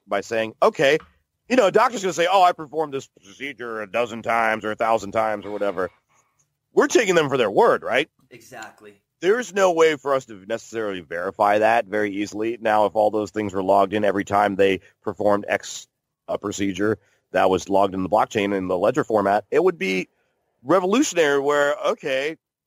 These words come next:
Speaker 1: I know I would have felt a lot more comfortable about certain things that I've had done over the years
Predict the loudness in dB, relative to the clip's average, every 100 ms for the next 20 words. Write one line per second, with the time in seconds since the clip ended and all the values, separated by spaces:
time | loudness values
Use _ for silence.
0 | _ _ -2 2 2 4 4 2 -2 -4
1 | -4 -4 -6 -6 -6 -8 -10 -4 -4 -4
2 | -10 -8 -6 -6 -8 -4 2 2 2 0
3 | 0 -2 -2 -4 -4 -2 -2 -2